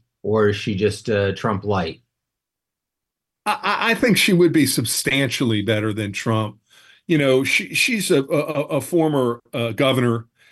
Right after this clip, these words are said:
Speaker 2: She, she's, she, she understands these issues at a basic level. Uh, there's some policy gris-, disagreements I have with her, but I, I, I think she'd be far better than Trump. And i-, if you're a Republican and you're choosing between those two on climate change,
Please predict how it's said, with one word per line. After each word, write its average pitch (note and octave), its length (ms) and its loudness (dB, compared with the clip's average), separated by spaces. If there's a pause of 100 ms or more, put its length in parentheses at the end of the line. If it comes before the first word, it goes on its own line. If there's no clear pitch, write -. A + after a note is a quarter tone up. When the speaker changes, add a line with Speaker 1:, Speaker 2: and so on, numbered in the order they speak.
(100)
Speaker 2:
She, - 240 -10
she's, G#3 320 -2
she, G3 380 -6
she B3 200 0
understands C3 1000 0
these B2+ 320 0
issues A#2+ 420 0
at A#2 140 2
a - 20 -2
basic A#2+ 540 -2
level. A#2+ 580 -4 (340)
Uh, C#3+ 240 4
there's E3 220 2
some D3 320 0 (140)
policy F3 360 0
gris-, D3+ 280 -4
disagreements C#3+ 800 -2
I C3 80 -6
have D#3+ 320 -2
with D3 240 -8
her, A2+ 320 -4 (420)
but D3+ 360 -2
I, F3+ 760 -2
I, F3+ 120 -4
I - 20 -2
think D#3+ 340 -2
she'd D3 240 -4
be B2+ 140 -4
far D#3+ 520 0
better B2 280 2
than A2+ 160 -2
Trump. A#2+ 400 -2 (120)
And C3 160 -4
i-, D#3 140 -2
if G3 220 -4
you're F#3 120 0
a E3+ 40 0
Republican D3 600 -2
and C3 120 -6
you're A#2+ 100 -2
choosing B2+ 340 -2
between A#2+ 280 -2
those B2+ 260 2
two A#2+ 160 -4
on A2 100 -4
climate A#2+ 320 -2
change, G#2 300 -6